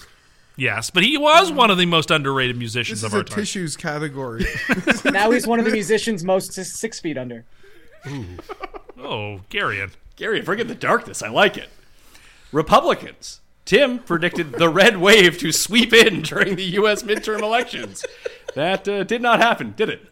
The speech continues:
Speaker 1: I got half it right. They won the House, but they did not succeed in the Senate.
Speaker 4: Halifax parking. Tim said that parking was not expensive enough in the city, and effort should be made to make them higher price.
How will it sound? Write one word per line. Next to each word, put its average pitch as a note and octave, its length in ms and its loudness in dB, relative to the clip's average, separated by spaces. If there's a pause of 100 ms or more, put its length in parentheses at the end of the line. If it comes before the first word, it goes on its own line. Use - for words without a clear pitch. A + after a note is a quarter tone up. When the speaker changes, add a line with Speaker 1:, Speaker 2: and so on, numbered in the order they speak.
(140)
Speaker 1:
I G#3 80 2
got G#3+ 140 2
half D#3+ 340 2
it D3 100 -8
right. A#2+ 240 -6 (100)
They D3+ 120 -6
won C#3+ 200 -4
the B2+ 80 -6
House, B2 400 -4
but A2+ 220 -12
they A2 120 -8
did A2 180 -10
not G#2 180 -10
succeed G#2 340 -14
in G2+ 60 -18
the F#2 60 -18
Senate. G2 400 -18 (1080)
Speaker 4:
Halifax B3+ 520 -2
parking. - 380 -6 (440)
Tim D4+ 200 -2
said F3 220 0
that C#3 220 -2
parking A#3 380 -2
was C3+ 140 -6
not F#3+ 240 2
expensive F#3+ 640 -4
enough D#3 540 0
in D3 240 -2
the B2 80 -4
city, G#2+ 380 -12 (300)
and E3 140 -6
effort G#3 320 0
should G#3 140 -2
be G3+ 100 -6
made F3+ 460 -2
to F#3 120 -6
make E3+ 240 -2
them F3 120 -6
higher F3+ 440 -2
price. E3+ 460 -2